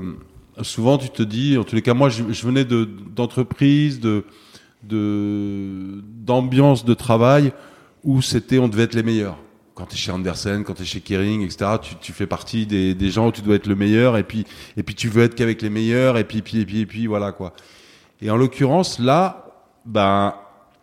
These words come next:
on avait, on n'était pas forcément une équipe où il y avait Ronaldo, Neymar, Pelé et Maradona ensemble.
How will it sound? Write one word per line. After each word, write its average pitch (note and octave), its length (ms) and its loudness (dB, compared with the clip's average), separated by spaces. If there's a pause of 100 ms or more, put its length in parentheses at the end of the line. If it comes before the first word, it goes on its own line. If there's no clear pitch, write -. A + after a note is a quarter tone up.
(160)
on G#2+ 200 -6
avait, G2+ 260 0 (160)
on G#2+ 80 -6
n'était G#2 240 -2
pas C#3 160 2
forcément C3 460 0
une A#2 100 2
équipe A#2 360 -4
où - 20 0
il A2 80 2
y - 20 4
avait G2+ 140 2
Ronaldo, G#2+ 540 2
Neymar, A2 580 0
Pelé G#2 320 -2
et G#2+ 60 -2
Maradona G#2 520 -2
ensemble. B2+ 460 -6